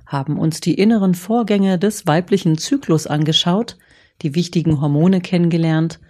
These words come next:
und einen Zusammenhang zwischen Zyklus und Gefühlsveränderungen im Monatsverlauf hergestellt. Du hast vielleicht bis hierhin alles neugierig verschlungen und wartest aber noch darauf, all diese Vorgänge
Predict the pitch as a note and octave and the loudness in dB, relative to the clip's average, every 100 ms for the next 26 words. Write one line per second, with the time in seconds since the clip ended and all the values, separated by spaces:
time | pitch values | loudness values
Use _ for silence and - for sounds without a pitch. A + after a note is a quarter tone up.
0 | _ _ _ G#3+ B3 D4 - F#3+ F#3+ - | _ _ _ 2 2 2 0 0 0 -2
1 | F3+ E3 F#3+ A3 F3 E3+ E3+ - E3+ E3+ | -2 2 2 4 2 0 -2 -4 -2 -2
2 | D#3+ - C4+ - E3+ - D#3 D3 D#3 C#3+ | -4 -4 -4 0 0 0 -4 -4 -6 -4
3 | G3+ A3 - E3+ D3+ D3 D3 D3 D3 C#3+ | -2 -4 -4 -4 -2 -2 -2 -2 -4 -2
4 | D#3+ D3+ D#3 C#3+ - D#3+ C#3 B2+ - D#3+ | 0 2 0 -2 -4 -6 -4 -6 -6 -4
5 | C3+ D3+ - C#3 - - - _ _ _ | -4 -4 -4 -6 -6 -16 -20 _ _ _
6 | _ _ _ _ _ _ E3+ D#3+ D#3 - | _ _ _ _ _ _ -2 0 0 -2
7 | - F#3+ F3+ F3+ F3+ F#3 F3+ - G#3 G3 | 0 2 4 2 0 -2 0 2 4 2
8 | G3+ A3+ B3 A#3 G3 G3+ B3 A3+ G#3 F3 | 2 0 0 0 0 2 2 0 0 0
9 | F3 E3 - G3 A3 A#3+ - - _ _ | 0 -4 2 2 2 0 -4 -20 _ _
10 | - A#3 A3+ - D#3+ C#3+ - A#3 A#3+ G#3 | 0 0 0 -2 0 0 -2 -4 -2 0
11 | G#3 G3+ G3+ F#3+ E3+ F3+ F3 - E3+ F3 | 2 0 0 0 2 0 -2 -4 -2 0
12 | F3+ F3 E3 D#3+ - F#3 F#3+ F#3+ F#3+ F#3 | 0 0 -2 -4 -2 -2 0 0 0 -2